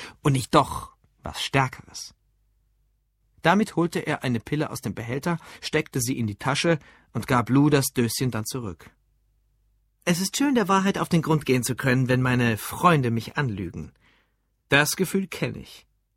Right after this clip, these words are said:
stimmte Lou zu, froh, Gabes Pillen wieder in der Hand zu halten. „Zum Beispiel war es ziemlich stark, als ich erfahren habe, dass du dich vor ein paar Tagen morgens mit Mister Patterson getroffen hast und dass ihr letzten Freitag zusammen zum Lunch gegangen seid.“ Alfred starrte ihn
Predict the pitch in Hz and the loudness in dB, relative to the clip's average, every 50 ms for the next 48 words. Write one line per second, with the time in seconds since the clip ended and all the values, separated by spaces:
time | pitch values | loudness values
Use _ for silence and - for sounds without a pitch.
0 | _ _ _ _ - - - 139 131 131 - 123 117 123 131 131 123 - - - | _ _ _ _ -18 -4 -2 -2 -2 0 -2 0 2 2 2 0 0 0 0 2
1 | 139 151 160 156 - _ _ _ _ _ _ - - - 139 156 170 170 139 110 | 2 2 2 0 -2 _ _ _ _ _ _ -14 -6 4 6 8 8 8 6 4
2 | - - 127 127 135 131 - - - - - 147 147 147 139 123 113 127 120 117 | 2 0 2 2 2 2 0 -4 -8 -2 2 2 4 4 2 2 0 0 0 2
3 | 117 113 117 113 127 127 117 - 107 104 110 104 101 - 110 107 - _ _ _ | 0 0 0 0 -2 -4 -4 -4 -6 -4 -4 -6 -4 -4 -6 -6 -6 _ _ _
4 | _ _ _ _ _ _ _ _ - 143 139 156 180 - - 208 165 160 151 143 | _ _ _ _ _ _ _ _ 0 4 4 4 4 6 4 4 4 4 2 2
5 | - - - 202 190 160 135 - - 160 156 160 156 151 143 - - 139 131 - | 0 2 4 4 4 4 2 0 0 0 0 2 0 -2 -6 -4 -4 -4 -4 0
6 | - 139 127 143 143 143 135 135 139 123 127 120 - - - 147 156 139 131 - | 2 2 2 4 4 2 2 2 0 0 -2 -4 -4 -2 0 2 2 2 0 -2
7 | - 139 131 127 117 - 127 117 - 143 131 139 147 143 131 117 120 131 147 139 | 0 2 2 2 2 0 -2 0 2 2 2 4 4 4 6 6 6 6 4 2
8 | - 147 127 123 123 - - 127 117 - - 123 - 156 156 - 156 123 113 - | 0 0 0 0 -2 0 0 -2 -2 -2 -6 -6 -6 -4 -4 -4 -4 -4 -4 -2
9 | - 113 110 - 117 117 110 107 - - - - - - - - 131 110 127 123 | 0 0 0 0 0 0 0 0 -2 -4 -10 -16 -18 -18 -6 -4 -2 -2 -2 0
10 | - 127 120 135 135 - - 127 - - 127 151 165 180 165 - - - 120 104 | 0 2 2 2 0 -2 -4 -4 -2 0 0 0 0 -2 -4 -4 -6 -6 -4 0
11 | 117 135 143 156 147 - - 131 127 123 123 151 165 - - 185 151 123 120 120 | 2 2 2 2 0 0 0 2 2 2 2 0 -2 -4 -4 -4 -4 -4 -4 -6
12 | 113 113 113 113 110 - - _ _ _ _ _ _ _ _ _ _ _ _ _ | -6 -6 -6 -6 -8 -10 -16 _ _ _ _ _ _ _ _ _ _ _ _ _
13 | _ _ _ _ _ _ _ _ _ _ _ _ _ _ _ _ _ - 127 147 | _ _ _ _ _ _ _ _ _ _ _ _ _ _ _ _ _ 2 2 2
14 | 156 - - 175 147 - - - 135 135 139 - - - 135 | 2 0 -2 -4 -4 -4 -2 0 0 -2 -2 -4 -6 -6 -6